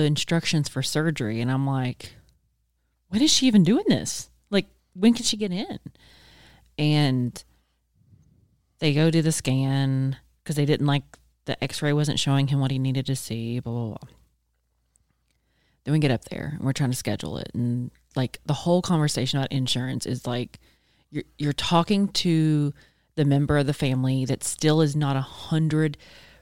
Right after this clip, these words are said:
percent sure what a deductible is. <laughs> So, like, all these words, like, you could,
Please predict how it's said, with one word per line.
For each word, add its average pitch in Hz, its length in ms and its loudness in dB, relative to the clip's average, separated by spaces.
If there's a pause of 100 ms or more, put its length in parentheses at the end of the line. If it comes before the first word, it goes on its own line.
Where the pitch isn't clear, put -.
percent - 380 0
sure 139 580 0
what 127 160 -2
a 127 60 -4
deductible 151 720 0
is. 180 400 4 (160)
<laughs> - 40 -16 (340)
So, 139 760 6
like, 143 240 0
all 151 180 8
these 160 240 2
words, 131 880 -2 (720)
like, 165 260 2
you 170 260 4
could, 156 280 0